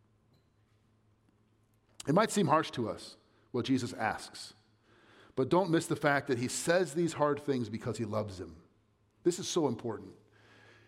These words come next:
He looked at it. By the way, the Greek word for looking there doesn't mean just he physically saw that he's there. It means he saw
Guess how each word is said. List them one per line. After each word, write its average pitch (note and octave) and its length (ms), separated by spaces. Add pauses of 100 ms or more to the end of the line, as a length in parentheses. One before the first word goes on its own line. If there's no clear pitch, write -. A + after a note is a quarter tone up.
He D#3 160
looked F3+ 260
at C#3+ 80
it. B2+ 60
By E3 80
the E3+ 80
way, E3 80
the C#3+ 60
Greek F3+ 220
word F3 160
for D3+ 120
looking D#3+ 300
there D3 100
doesn't D3+ 160
mean D3+ 100
just C3 140
he C3 80
physically C3 320
saw B2+ 240
that A#2 100
he's G2+ 140
there. G#2+ 400 (580)
It C3+ 100
means C3+ 240
he C3 100
saw D3+ 400